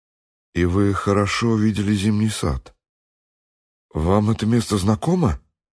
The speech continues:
спросил Мэдден. Шивон не стал отрицать. Спик прокашлялся и заговорил. «Стюарт и про жучки хотел знать, но тут я помочь не смог.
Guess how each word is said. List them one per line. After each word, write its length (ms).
спросил 460
Мэдден. 480
Шивон 360
не 80
стал 340
отрицать. 640
Спик 420
прокашлялся 800
и 40
заговорил. 640
«Стюарт 640
и 40
про 180
жучки 340
хотел 400
знать, 400
но 140
тут 260
я 140
помочь 440
не 80
смог. 480